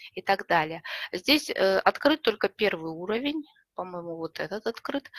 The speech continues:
под циферкой один который. Ну, даже полистав то, что открыто, мы у-, убеждаемся, что здесь тоже всё работает.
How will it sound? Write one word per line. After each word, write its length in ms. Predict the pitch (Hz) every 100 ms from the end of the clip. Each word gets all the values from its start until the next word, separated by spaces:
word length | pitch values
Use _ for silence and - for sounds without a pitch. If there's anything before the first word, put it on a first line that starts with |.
| - - -
под 160 | - -
циферкой 440 | 214 208 - 214
один 200 | 208 208
который. 560 | - 190 - 202 196 196 - - -
Ну, 640 | 262 349 262 - 90 - _
даже 240 | 262 262 247
полистав 600 | - 240 254 - 240 -
то, 100 | 226
что 180 | - 220
открыто, 440 | - - 415 -
мы 300 | 202 240 285
у-, 360 | - - - 190 -
убеждаемся, 800 | 202 208 202 - 247 339 - 220
что 120 | -
здесь 200 | 214 254
тоже 240 | - 233 214
всё 220 | - 208
работает. 580 | 202 202 151 - -